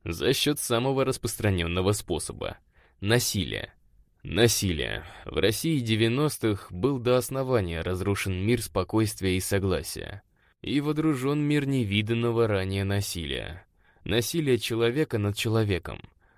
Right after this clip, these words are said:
Насилие над экономикой, над здравым смыслом.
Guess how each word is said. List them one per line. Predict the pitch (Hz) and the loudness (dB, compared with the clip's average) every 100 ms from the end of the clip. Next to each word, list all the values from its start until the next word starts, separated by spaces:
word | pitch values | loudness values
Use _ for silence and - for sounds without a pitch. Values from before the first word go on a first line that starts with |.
| _ | _
Насилие | - 92 98 131 135 123 | -2 0 0 0 2 2
над | 113 110 | 2 0
экономикой, | 110 117 110 98 67 - 50 - - _ - | 0 0 2 0 -2 -8 -12 -12 -18 _ -2
над | 101 117 | 0 0
здравым | 107 110 113 113 107 | 0 2 2 2 -2
смыслом. | 107 85 - - - | -4 -6 -6 -10 -12